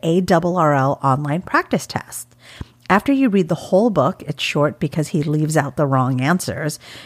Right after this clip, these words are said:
You can alternate between the books uh, test outline and the back, a-, in the back, and the A R R L's practice test until you feel comfortable.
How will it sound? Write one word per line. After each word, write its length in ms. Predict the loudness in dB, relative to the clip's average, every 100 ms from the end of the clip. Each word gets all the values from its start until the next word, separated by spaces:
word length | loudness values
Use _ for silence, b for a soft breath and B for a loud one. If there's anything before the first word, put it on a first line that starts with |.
| B
You 120 | 2
can 140 | 2 2
alternate 600 | 2 2 2 2 2 -2
between 320 | -4 -2 -2
the 80 | -2
books 580 | 0 -2 0 -8 -10 -12 _ _ _ _ -6
uh, 320 | 0 0 0 -6
test 360 | -2 -2 -2 -2
outline 560 | 2 2 2 0 0 -2
and 200 | -2 -2
the 60 | -2
back, 580 | -4 -2 -2 -2 -6 -12 B B B B _ -2
a-, 160 | -2 -4 _ _ _ _
in 160 | 2 2
the 80 |
back, 360 | 0 -4 -6 -10 B B B 0
and 380 | 2 2 0 0
the 360 | -2 -2 -2 0
A 120 | 2
R 100 | 2 0
R 200 | 2 2
L's 200 | 2 -2
practice 420 | -6 -8 -4 -6
test 280 | -2 -4 -4
until 280 | -8 -4 -2
you 120 | -2
feel 180 | -4 -8
comfortable. 680 | -2 -4 -4 -14 -14 -14